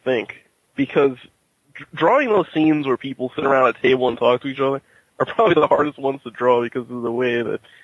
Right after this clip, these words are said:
you know, you have to figure out interesting angles and all that stuff. And this scene doesn't have a lot of that. I mean, it was just, it's a fight comic. And, uh, and, you know, you're gonna have big panels of dudes swinging at each other and shooting impact webbing and stuff like that. It's a,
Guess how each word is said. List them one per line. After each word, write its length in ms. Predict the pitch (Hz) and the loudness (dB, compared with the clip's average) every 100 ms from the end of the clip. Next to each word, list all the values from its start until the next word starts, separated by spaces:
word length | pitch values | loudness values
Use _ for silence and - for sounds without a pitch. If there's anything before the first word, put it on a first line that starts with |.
| _ _ - | _ _ -6
you 80 | 135 | 2
know, 60 | |
you 60 | 135 | 2
have 80 | 131 | 2
to 60 | |
figure 240 | 127 139 131 | -4 0 0
out 100 | 131 | 0
interesting 440 | 131 127 - 135 | -6 -8 -6 0
angles 380 | 147 147 139 135 | 2 2 0 -2
and 80 | 127 | -2
all 80 | 127 | 0
that 120 | 113 | -2
stuff. 280 | - 123 113 | 0 0 0
And 140 | 123 147 | -2 -4
this 120 | 240 - | -4 -4
scene 220 | 196 175 | -4 -2
doesn't 220 | 151 135 | -2 -2
have 380 | - 151 139 120 - | -2 0 0 -2 -2
a 40 | 131 | 0
lot 260 | 131 131 | 4 2
of 100 | 131 | 2
that. 240 | 123 117 117 | 0 -2 0
I 100 | 135 | -2
mean, 180 | 147 160 | 0 2
it 60 | |
was 160 | 165 156 | 2 0
just, 160 | 160 135 | -2 -4
it's 120 | 131 | -6
a 60 | |
fight 320 | 123 233 139 117 _ _ | -2 -2 -2 -6 _ _
comic. 340 | - 110 82 - _ _ _ _ _ - | -2 -2 -2 -10 _ _ _ _ _ -2
And, 160 | 139 | 0
uh, 180 | 139 131 - | 0 -2 -2
and, 120 | 135 135 | -2 0
you 40 | |
know, 100 | 127 | 0
you're 100 | 120 | 0
gonna 140 | 135 135 | 0 0
have 260 | 127 123 | 0 0
big 220 | 127 143 127 | -2 -2 -2
panels 440 | 165 139 139 131 | 0 2 2 -2
of 100 | 123 | -6
dudes 260 | 135 139 127 - | -2 -2 -2 -2
swinging 260 | 156 160 | 0 2
at 100 | 156 | 4
each 140 | 156 156 | 2 2
other 280 | 151 156 147 | 2 2 2
and 140 | 143 | 0
shooting 240 | 139 127 | -4 -2
impact 420 | 151 165 151 151 147 | 0 0 0 0 0
webbing 300 | 143 147 143 | -2 0 -4
and 80 | |
stuff 160 | - 143 143 | -4 -4 -4
like 120 | 139 | -2
that. 200 | 139 135 - _ _ _ | -2 -4 -8 _ _ _
It's 160 | - 160 | -6 -2
a, 100 | 190 | -2